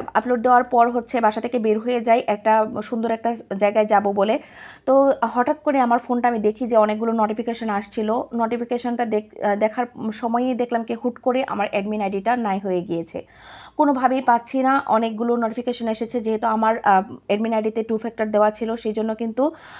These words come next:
আহ, মানে Facebook থেকে আমাকে হচ্ছে একটু সাবধান করা হয়েছে। আমার ভিডিও সেলফি চাচ্ছিল, তো আমি দিলাম। দেওয়ার পর, আহ, বিভিন্ন রকমের, আহ,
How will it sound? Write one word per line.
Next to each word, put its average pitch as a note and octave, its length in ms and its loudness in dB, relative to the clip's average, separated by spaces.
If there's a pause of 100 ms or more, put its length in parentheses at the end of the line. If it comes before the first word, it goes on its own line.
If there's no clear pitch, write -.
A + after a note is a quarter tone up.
(160)
আহ, G3+ 220 4
মানে G#3 200 0
Facebook A3 420 -4
থেকে B3 280 0
আমাকে G#3 420 0
হচ্ছে A3+ 460 -4
একটু A3+ 320 -4
সাবধান G#3+ 380 0
করা A3 180 4
হয়েছে। A3 520 -2 (340)
আমার A3 300 4
ভিডিও A3 320 2
সেলফি A3+ 300 -2
চাচ্ছিল, A3 400 -2
তো B3 120 -2
আমি G#3 200 0
দিলাম। A3+ 300 2
দেওয়ার G#3+ 220 4
পর, A3 240 2
আহ, F#3+ 200 2
বিভিন্ন A3 280 -2
রকমের, A3 440 -2
আহ, G3 280 -2